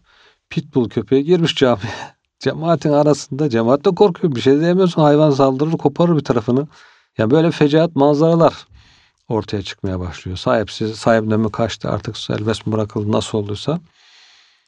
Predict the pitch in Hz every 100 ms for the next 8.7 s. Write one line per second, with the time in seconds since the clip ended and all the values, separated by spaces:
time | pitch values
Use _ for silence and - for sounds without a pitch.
0 | _ _ 147 175 - 170 165 170 147 -
1 | - 120 151 143 120 113 117 135 156 -
2 | - - _ - 113 113 110 - 131 -
3 | 107 117 - 117 80 82 _ 139 110 104
4 | 95 101 104 110 110 107 104 98 - 110
5 | 151 143 123 143 - 127 131 135 113 -
6 | 123 110 - 107 104 101 104 - 98 95
7 | - 113 - - - - - - - -
8 | 139 127 120 - 127 131 131